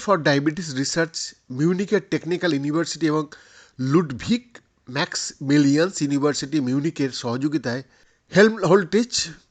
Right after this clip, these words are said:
মিউনিখের নেতৃত্বে এই ফলাফলগুলি ডায়াবেটিস গবেষণার অগ্রগতি চালিয়েছে। ইনসুলিন প্রতিরোধ প্রায়ই পেটের স্থূলতার সাথে যুক্ত।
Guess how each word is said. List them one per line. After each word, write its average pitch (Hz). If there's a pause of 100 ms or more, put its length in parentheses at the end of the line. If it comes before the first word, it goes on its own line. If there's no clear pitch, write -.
(140)
মিউনিখের 175
নেতৃত্বে 151
এই 160
ফলাফলগুলি 131
ডায়াবেটিস 131
গবেষণার 135
অগ্রগতি 110
চালিয়েছে। 104 (420)
ইনসুলিন 277
প্রতিরোধ 135 (460)
প্রায়ই 156
পেটের 175
স্থূলতার 170
সাথে 139
যুক্ত। 110